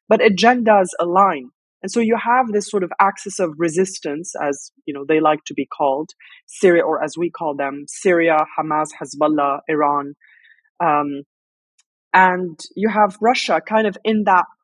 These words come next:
in that camp as well, watching how they can disrupt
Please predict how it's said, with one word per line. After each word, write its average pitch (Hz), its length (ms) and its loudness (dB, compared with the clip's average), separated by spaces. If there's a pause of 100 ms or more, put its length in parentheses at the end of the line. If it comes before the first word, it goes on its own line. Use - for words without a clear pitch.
(120)
in 175 160 -4
that 160 180 2 (360)
camp 156 320 -4 (200)
as 143 140 -14
well, 151 380 -8
watching 220 680 2
how 240 340 4
they 214 140 2
can 202 340 -8
disrupt - 760 -6